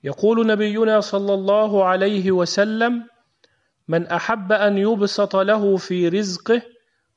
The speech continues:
وينسأ له في أثره فليصل رحمه".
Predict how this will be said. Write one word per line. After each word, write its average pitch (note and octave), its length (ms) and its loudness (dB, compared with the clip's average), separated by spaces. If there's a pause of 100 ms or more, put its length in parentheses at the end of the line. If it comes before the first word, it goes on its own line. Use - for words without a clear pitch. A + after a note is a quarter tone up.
وينسأ G3 920 2
له G3 400 2
في F3 480 -2
أثره G#3 400 0 (380)
فليصل E3+ 840 -2
رحمه". E3 520 -4